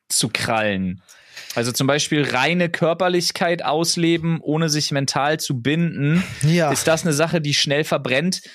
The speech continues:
Speaker 1: Ist das eine Sache, die schnelles Glück quasi ist? Ist das was, was quasi die Glückseligkeit ersetzt oder Gefahr läuft, zu schnell auszubrennen?
Speaker 2: Oh, ich find die Fragestellung schwierig, weil es für mich zwei grundsätzlich unterschiedliche Sachen sind auch.
Speaker 1: Finde ich auch.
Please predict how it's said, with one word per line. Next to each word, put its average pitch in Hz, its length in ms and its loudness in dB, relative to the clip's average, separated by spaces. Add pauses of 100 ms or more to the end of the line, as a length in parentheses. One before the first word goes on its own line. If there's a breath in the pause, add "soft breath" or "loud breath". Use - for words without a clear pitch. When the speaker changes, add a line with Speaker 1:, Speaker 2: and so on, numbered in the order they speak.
(160 loud breath)
Speaker 1:
Ist 135 220 -2
das 165 180 0
eine 165 80 0
Sache, 156 300 0
die 139 180 -2
schnelles 151 580 2
Glück 151 440 0
quasi 110 380 -2
ist? 98 200 0
Ist - 180 -4
das 139 220 0
was, 131 180 0
was - 320 -4
quasi 120 520 -2
die 120 180 -8
Glückseligkeit 120 720 -2
ersetzt 107 520 -4
oder 120 200 -2
Gefahr 120 400 -2
läuft, 113 300 -2
zu 127 120 -4
schnell 110 280 0
auszubrennen? 85 800 -4 (460 loud breath)
Speaker 2:
Oh, 113 220 -2
ich 120 80 -2
find 147 160 0
die 139 40 0
Fragestellung 143 680 0
schwierig, 143 440 2
weil 127 120 2
es 127 100 -2
für 143 120 0
mich 143 180 0
zwei 131 220 0
grundsätzlich 127 540 -2
unterschiedliche 123 640 -2
Sachen 170 320 -2
sind 73 280 -8
auch. - 60 -8
Speaker 1:
Finde 120 160 0
ich 131 100 0
auch. 117 320 -2